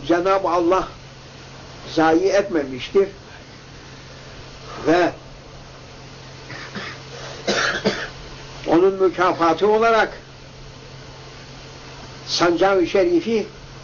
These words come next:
burada saklattırıyor. Ne Kabe'de durdu, ne Medine-i Münevver'de durdu, ne de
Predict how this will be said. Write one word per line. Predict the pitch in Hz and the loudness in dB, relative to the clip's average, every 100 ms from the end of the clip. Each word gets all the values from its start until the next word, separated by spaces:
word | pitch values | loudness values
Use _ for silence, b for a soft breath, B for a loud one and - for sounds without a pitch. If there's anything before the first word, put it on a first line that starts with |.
| 131 | 4
burada | 175 175 196 | 4 6 2
saklattırıyor. | - 143 135 127 - 120 107 104 - - - - - - - - - - - 156 | 2 0 0 -6 -4 -6 -4 -6 -8 -16 -18 -18 -16 -16 -16 -16 -16 -16 -10 0
Ne | 196 208 | 2 2
Kabe'de | 185 170 165 165 190 | 2 4 4 4 2
durdu, | 135 127 202 220 - - - - - 156 | 0 -6 -4 -4 -6 -18 -20 -20 -8 0
ne | 196 | 2
Medine-i | 185 160 175 165 160 | 2 0 2 4 4
Münevver'de | 151 143 139 139 151 143 | 2 -2 -2 -2 0 -2
durdu, | 113 110 214 208 | -4 -6 0 2
ne | 196 | 2
de | 165 | 0